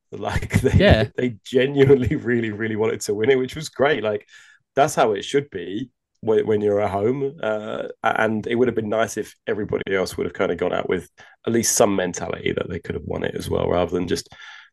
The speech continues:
Speaker 1: like Ant shooting, you know, with, with his offhand and stuff like that. Like,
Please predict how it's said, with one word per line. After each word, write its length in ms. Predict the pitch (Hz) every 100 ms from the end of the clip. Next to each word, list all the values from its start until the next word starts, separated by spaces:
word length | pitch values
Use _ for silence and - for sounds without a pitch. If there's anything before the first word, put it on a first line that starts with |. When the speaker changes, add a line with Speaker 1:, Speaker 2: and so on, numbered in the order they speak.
| _ _ _ -
Speaker 1:
like 220 | 101 92
Ant 260 | 87 90 98
shooting, 420 | 98 98 87 87
you 80 | 85
know, 160 | 87
with, 160 | 87 -
with 140 | 92
his 140 | 92 90
offhand 540 | 90 - 92 87 87
and 180 | 92 92
stuff 280 | - 87 -
like 120 | 90
that. 240 | 87 85
Like, 420 | - 85 - -